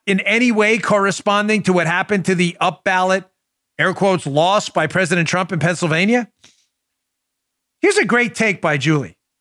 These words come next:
Think about this, folks. "Republicans turned out in droves and cleaned Democrats' clocks down the ballot." She says,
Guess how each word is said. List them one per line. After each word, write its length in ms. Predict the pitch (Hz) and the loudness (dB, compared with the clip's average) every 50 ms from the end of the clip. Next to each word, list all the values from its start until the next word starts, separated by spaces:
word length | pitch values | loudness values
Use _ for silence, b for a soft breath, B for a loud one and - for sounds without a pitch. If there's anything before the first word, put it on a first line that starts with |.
| _ _ _ _ _ _ _ _ _ _ _ _ _ _ | _ _ _ _ _ _ _ _ _ _ _ _ _ _
Think 140 | 311 349 330 | -2 0 0
about 280 | 262 160 143 107 - | 0 0 -2 -4 -6
this, 140 | - 82 - | -12 -20 -20
folks. 460 | - - 90 95 104 - - - - _ _ _ _ _ | -16 -14 -14 -14 -14 -16 -20 -20 -20 _ _ _ _ _
"Republicans 580 | 220 220 - 269 311 330 330 311 294 269 214 - | -4 0 2 0 2 2 0 0 0 0 0 0
turned 220 | - 262 254 240 | 0 0 0 2
out 160 | 240 226 202 | 0 -2 0
in 80 | 170 175 | -4 -2
droves 340 | 135 175 233 226 202 170 135 | 0 2 2 2 2 2 0
and 140 | 156 151 143 | -2 -2 -2
cleaned 320 | - 175 226 247 240 196 | 0 0 2 2 4 2
Democrats' 480 | 220 208 208 208 - 202 175 156 - - | 2 0 0 -2 -2 -2 -2 -2 -2 -4
clocks 400 | - 180 208 180 139 117 - - | 0 0 2 0 0 -4 -6 -4
down 200 | 160 151 151 151 | -2 0 0 0
the 60 | 151 | 0
ballot." 340 | 127 156 147 123 92 85 - | 0 -2 -2 -2 -6 -8 -6
She 120 | - 190 | -4 -2
says, 280 | - 220 208 190 156 | 2 2 2 2 0